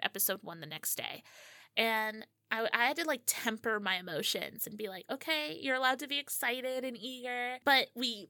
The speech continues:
pr-, I promised myself that I would stick to a schedule,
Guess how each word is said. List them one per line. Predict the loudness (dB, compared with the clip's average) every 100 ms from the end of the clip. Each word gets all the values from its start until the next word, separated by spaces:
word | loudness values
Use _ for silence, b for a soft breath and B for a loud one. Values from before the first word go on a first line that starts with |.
| _
pr-, | 6
I | 8
promised | 8 8 6 6 2
myself | 2 2 2 2 0 0
that | 2
I | 4
would | 2 4
stick | 4 2 -4
to | -6
a | 0
schedule, | 0 0 -2 -4 -6 -8 -12